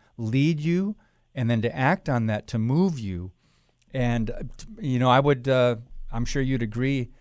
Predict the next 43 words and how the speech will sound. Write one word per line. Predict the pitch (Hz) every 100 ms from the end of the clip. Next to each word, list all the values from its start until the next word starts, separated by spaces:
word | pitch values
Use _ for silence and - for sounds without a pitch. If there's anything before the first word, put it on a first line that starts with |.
| _ _ -
um, | 107 104 -
Allie, | 113 110 113
that | 107 104
a |
lot | 107 113
of | 127
us | 117 -
need | 113 135 139
to | 131
be | 117 120
moved | 127 127 110 101
sometimes | - - 113 120 113 110
off | 117 -
of | 120
that, | 117 -
off | 117 -
the | 113
bench | 101 123 120
and | 113
into | 117 120
the | 110
game, | 101 113 123 113
because | 104 107 107 98 - _ _ _
we | 117
get | 117 -
so | - - 170 180
busy | 143 127 107 92 85 - _ _
and | 139 127
so | - 170
distracted. | 156 143 - 143 127 120
So | - 139
before | 139 - 202
we | 196
wrap | 156 160 165
things | - 143 127
up | 139 -
here, | 135
I |
would | 123
love | 131 147 147
for | 156
you | 143
to, | 127